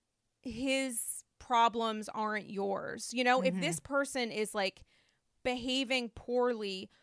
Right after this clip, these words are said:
Speaker 1: you don't need to take that into your heart and have to figure out how to deal with it. Like,
Speaker 2: Yeah.
Speaker 1: you deserve to have a happier life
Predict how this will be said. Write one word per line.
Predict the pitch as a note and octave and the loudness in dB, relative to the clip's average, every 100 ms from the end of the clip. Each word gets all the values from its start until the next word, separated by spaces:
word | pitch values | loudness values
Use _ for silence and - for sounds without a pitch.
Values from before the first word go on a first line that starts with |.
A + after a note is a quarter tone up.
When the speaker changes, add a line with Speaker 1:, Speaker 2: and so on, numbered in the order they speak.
| _ | _
Speaker 1:
you | G3 B3+ E4 | -6 -2 -2
don't | D#4+ C#4 | -2 -2
need | C4 | -6
to | - | -6
take | G#3 - B3 - | -8 -6 -6 0
that | A3+ G#3+ | 2 2
into | A3 A3 - | -2 -6 -6
your | A3+ G3+ G3 | -4 -4 -6
heart | - - A#3 A3 G#3 - - | -6 4 6 6 4 -4 -6
and | G#3+ A3 | -6 -2
have | G#3+ A3 - | 2 2 0
to | B3+ | -6
figure | A3+ - A#3+ G#3+ A3 | -6 -2 -2 0 2
out | G#3+ - | 2 2
how | - G#3+ | 0 0
to | G3 | 0
deal | E3 G#3 G#3 F#3 | -6 -4 -2 -4
with | - - D3+ | -8 -8 -6
it. | - - | -6 -4
Like, | A#3+ A3+ - - | -2 -2 -6 -2
Speaker 2:
Yeah. | F#3+ A#3 | 2 4
Speaker 1:
you | |
deserve | F4 D4+ D4 D4 | 2 0 0 0
to | C#4+ | 0
have | A#3+ | 2
a | A3+ | 2
happier | - A#3+ B3 C4+ C#4 C4 | 2 4 4 2 0 0
life | A3+ G#3 A#3 D4 - | 4 4 4 -2 -10